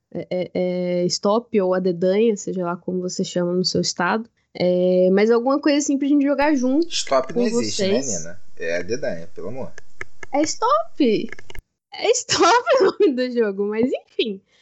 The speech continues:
Speaker 1: <laughs> Eu, eu realmente chamava mais de Stop aqui. No, no, não sei se na cidade, mas pelo menos no meu núcleo <laughs> familiar. É, e, e aí a gente vai jogar alguma coisa com vocês, a gente tá decidindo o quê. E a gente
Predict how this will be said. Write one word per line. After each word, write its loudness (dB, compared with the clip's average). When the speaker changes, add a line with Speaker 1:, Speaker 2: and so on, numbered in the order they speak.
Speaker 1:
<laughs> 2
Eu, 0
eu 4
realmente 0
chamava 0
mais 0
de -2
Stop -4
aqui. -8
No, -10
no, -10
não 6
sei 2
se -4
na 0
cidade, -2
mas 2
pelo -2
menos -2
no -2
meu -2
núcleo -2
<laughs> 0
familiar. -2
É, 0
e, -4
e 4
aí 6
a 6
gente 2
vai 6
jogar 2
alguma 0
coisa 0
com -4
vocês, 2
a -2
gente -2
tá -8
decidindo -2
o -2
quê. 0
E 2
a 6
gente 4